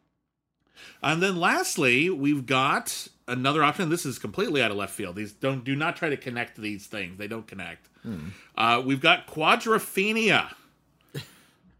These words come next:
Speaker 1: Yeah, this is a,
Speaker 2: Hmm.
Speaker 1: uh,
Speaker 2: About
Speaker 1: musical
Speaker 2: the mo-,
Speaker 1: opera
Speaker 2: about
Speaker 1: based
Speaker 2: the
Speaker 1: on The Who.
Speaker 2: mods, yeah.
Speaker 1: Yeah, about the mods and the rockers, and they do not get along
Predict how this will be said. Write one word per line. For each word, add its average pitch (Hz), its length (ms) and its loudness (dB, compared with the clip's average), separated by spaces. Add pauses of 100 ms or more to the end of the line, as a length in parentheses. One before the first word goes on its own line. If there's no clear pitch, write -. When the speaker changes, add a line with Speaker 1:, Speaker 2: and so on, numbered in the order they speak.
(320)
Speaker 1:
Yeah, 156 440 8 (320)
this 127 100 -10
is 127 140 -8
a, 135 180 6
Speaker 2:
Hmm. 131 120 4
Speaker 1:
uh, 127 40 6
Speaker 2:
About 120 100 0
Speaker 1:
musical 175 420 2
Speaker 2:
the 139 60 4
mo-, 127 60 2
Speaker 1:
opera 156 400 4
Speaker 2:
about 104 120 -2
Speaker 1:
based 143 240 4
Speaker 2:
the 160 60 4
Speaker 1:
on 156 120 2
The 175 80 4
Who. 160 200 4
Speaker 2:
mods, 113 260 2
yeah. 127 380 0 (260)
Speaker 1:
Yeah, 131 280 0
about 123 260 0
the 120 100 -2
mods 147 560 4
and 151 140 0
the 135 80 0
rockers, 135 640 2
and 110 120 -4
they 123 120 4
do 113 120 0
not 127 420 2
get 139 180 4
along 127 560 0